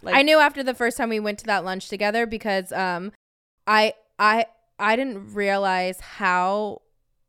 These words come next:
Speaker 2: s-, like, stressed and overwhelmed and belittled. Like, I didn't realize how crappy I felt being in that space
Speaker 1: We were,
Speaker 2: until
Speaker 1: we were doing, we were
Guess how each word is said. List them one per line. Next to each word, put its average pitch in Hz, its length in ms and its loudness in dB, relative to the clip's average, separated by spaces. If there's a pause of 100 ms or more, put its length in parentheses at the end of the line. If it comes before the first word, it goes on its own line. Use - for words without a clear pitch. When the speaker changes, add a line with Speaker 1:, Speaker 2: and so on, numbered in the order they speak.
Speaker 2:
s-, - 300 -12
like, 185 220 -4
stressed - 1080 -4
and 185 160 -8
overwhelmed 185 960 -2
and 175 280 -8 (140)
belittled. 190 460 -2
Like, 190 200 -4
I 240 100 2
didn't 226 220 -4
realize 202 280 -2
how 190 200 -2
crappy 202 600 -2
I 220 100 0
felt 247 400 0 (400)
being 247 260 -2
in 247 100 -4
that 254 240 -4
space 262 640 -6 (140)
Speaker 1:
We 277 160 -4
were, 233 200 4
Speaker 2:
until 240 160 -4
Speaker 1:
we 269 60 4
were 233 180 10
doing, 233 280 4
we 247 120 -6
were 220 340 0